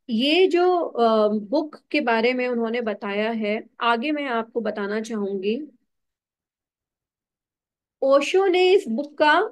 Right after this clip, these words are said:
अ, ट्रांस-, जो अपनी लैंग्वेज में ट्रांसलेशन किया है, वो मुझे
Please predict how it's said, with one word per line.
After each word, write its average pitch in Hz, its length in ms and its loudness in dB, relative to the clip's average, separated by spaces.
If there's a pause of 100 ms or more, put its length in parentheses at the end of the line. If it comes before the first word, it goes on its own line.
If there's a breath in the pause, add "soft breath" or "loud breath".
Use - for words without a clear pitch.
(160)
अ, 220 440 2 (1080)
ट्रांस-, 262 360 0
जो 254 120 0
अपनी 277 260 0
लैंग्वेज 254 400 -2
में 277 120 -6
ट्रांसलेशन 254 580 -4
किया 240 240 0
है, 247 180 0
वो 247 160 2
मुझे 254 420 2